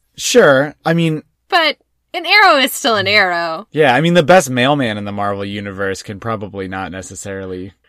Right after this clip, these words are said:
Speaker 1: take on Pile Driver.
Speaker 2: Are we comparing Hawkeye to a mailman? Really?
Speaker 1: No.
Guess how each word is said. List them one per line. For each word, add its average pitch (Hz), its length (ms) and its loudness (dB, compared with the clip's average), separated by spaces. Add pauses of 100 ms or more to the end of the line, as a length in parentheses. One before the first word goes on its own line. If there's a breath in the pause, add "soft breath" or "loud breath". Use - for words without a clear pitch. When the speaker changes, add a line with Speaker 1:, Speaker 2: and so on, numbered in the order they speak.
Speaker 1:
take 98 240 -4
on 98 180 -6
Pile 101 260 -4
Driver. 110 280 -4
Speaker 2:
Are 269 200 6
we 370 180 6
comparing 294 920 0
Hawkeye 247 680 -2
to 294 240 -4
a 233 140 -2
mailman? 269 880 0
Really? 330 680 -6 (220)
Speaker 1:
No. 151 440 -8